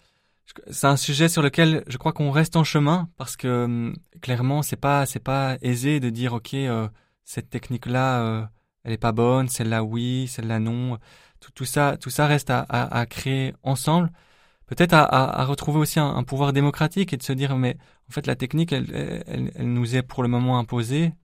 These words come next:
euh, un peu par le dessus et, et c'est très difficile pour le moment, par exemple, de vivre une vie sans smartphone ou sans ordinateur, quasi impossible. Et du coup, euh, pouvoir se dire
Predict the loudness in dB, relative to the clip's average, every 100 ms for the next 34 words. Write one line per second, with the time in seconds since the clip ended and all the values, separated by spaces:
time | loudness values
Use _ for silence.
0 | -12 -10 -10 -12 -8 -4 -2 0 0 -2
1 | -2 0 2 0 -8 _ _ _ -14 -10
2 | -10 -10 -10 -10 -4 -2 -2 -4 -2 -2
3 | -2 -2 0 0 0 -2 -2 -2 -2 -4
4 | -2 -2 -2 -4 -6 -4 -4 -4 -4 -2
5 | -2 -4 -6 -2 -2 -2 -2 -4 -8 _
6 | _ _ -6 0 0 0 -4 -2 -2 -4
7 | _ _ -20 _ -14 -8 -8 0 2 2
8 | 0 -6 -10 -10 -4 -4 -4 -2 -2